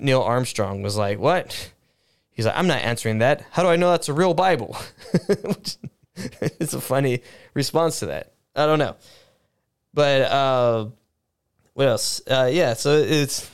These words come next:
that, that, that's a, that's a pretty funny, well, not funny. It's just like, why don't you just say, "Yeah, we went to the moon. Like, get away from me." But I guess, like, you, you really don't want to entertain it.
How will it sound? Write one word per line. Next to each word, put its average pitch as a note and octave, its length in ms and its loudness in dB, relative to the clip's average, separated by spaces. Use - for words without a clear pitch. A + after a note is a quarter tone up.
that, D3 240 2
that, D3+ 180 0
that's D#3 200 -2
a, B2 220 0
that's C3+ 200 0
a C3 60 -6
pretty A#2 360 -2
funny, A2 400 -4
well, A#2+ 220 0
not C#3 240 -2
funny. A#2 220 -6
It's G#2+ 220 -12
just A2 240 -10
like, G2+ 200 -10
why B2+ 120 0
don't C#3+ 120 0
you D3 80 -2
just C3+ 160 0
say, A2+ 440 0
"Yeah, A#2 420 -2
we B2 60 0
went B2+ 100 0
to B2+ 80 2
the A#2+ 40 2
moon. A2+ 340 0
Like, G#2+ 140 -6
get B2 100 2
away B2+ 160 4
from G#2+ 140 -6
me." - 200 -12
But C3+ 100 -2
I C#3+ 80 4
guess, C#3+ 260 2
like, G#2+ 240 0
you, A#2 160 0
you A#2+ 280 -4
really A2 180 -2
don't G#2+ 220 -6
want A2+ 200 -4
to - 100 -8
entertain G2+ 460 -8
it. F#2+ 260 -12